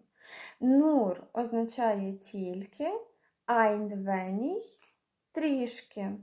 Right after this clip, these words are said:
От, два слова, е, в німецькій, але значення перекладається на українську одним.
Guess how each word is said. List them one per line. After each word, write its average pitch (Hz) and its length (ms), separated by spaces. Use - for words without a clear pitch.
От, 214 460
два 226 360
слова, 214 800
е, 254 340
в 262 40
німецькій, 277 760
але 220 360
значення 240 600
перекладається 202 840
на 196 220
українську 202 640
одним. 190 480